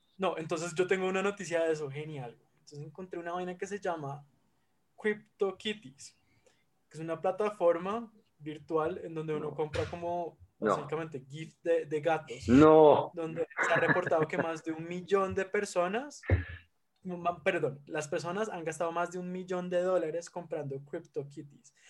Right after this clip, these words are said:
Speaker 1: De hecho, como que fue tan grande el, el éxito de CryptoKitties que en el dos mil diecisiete,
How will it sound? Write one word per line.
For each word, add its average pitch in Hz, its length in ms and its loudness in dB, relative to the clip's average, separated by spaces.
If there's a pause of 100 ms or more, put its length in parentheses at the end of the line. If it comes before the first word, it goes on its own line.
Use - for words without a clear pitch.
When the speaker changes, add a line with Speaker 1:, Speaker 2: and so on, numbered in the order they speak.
(180)
Speaker 1:
De 175 180 4
hecho, 180 440 0
como 196 220 -6
que 220 120 4
fue 165 220 0
tan 180 360 -2
grande 190 540 -2
el, 190 320 -10
el 160 160 -6
éxito 160 440 -2
de 175 120 -4
CryptoKitties 185 800 -10 (280)
que 175 100 -12
en 160 80 -6
el 156 120 -6
dos 160 180 -2
mil 156 220 -8
diecisiete, 175 800 -4